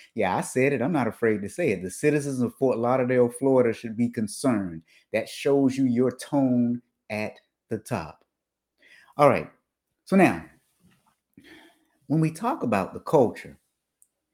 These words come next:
what's the big problem? Well, look, let's, first, let's talk about the benefits of having a good culture. Let's talk about the benefits of having a good culture, because research tells us that there are a lot of benefits to having a good culture. The first thing is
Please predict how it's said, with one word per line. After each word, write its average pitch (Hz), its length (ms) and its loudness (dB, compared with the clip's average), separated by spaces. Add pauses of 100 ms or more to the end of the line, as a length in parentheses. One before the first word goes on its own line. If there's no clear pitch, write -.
(380)
what's 240 260 2
the 135 80 -2
big 120 260 0
problem? - 520 -6 (280)
Well, 135 140 2
look, 92 320 -4 (220)
let's, 165 220 2
first, 226 220 2
let's 165 140 -8
talk 123 160 -4
about 101 240 -4
the 90 60 -12
benefits 110 680 0 (160)
of 90 80 -10
having 98 340 -2
a 82 80 -8
good 95 420 -4
culture. 82 460 -10
Let's 190 180 -6
talk 143 200 -2
about 107 300 -4
the 80 60 -16
benefits 95 640 -2 (200)
of 90 120 -8
having 98 460 -2
a 87 220 -12
good 104 260 -6
culture, 101 360 -2
because 107 320 -6
research 139 500 -2
tells 175 240 0
us 98 140 -6
that - 100 -18
there 127 80 0
are 110 60 2
a - 20 0
lot 147 160 0
of 104 140 -4
benefits 143 420 0
to 95 80 -10
having 104 260 -4
a 98 60 -4
good 107 240 -6
culture. 151 300 -6
The 82 100 -14
first 208 320 -6
thing 98 240 -4
is 131 240 0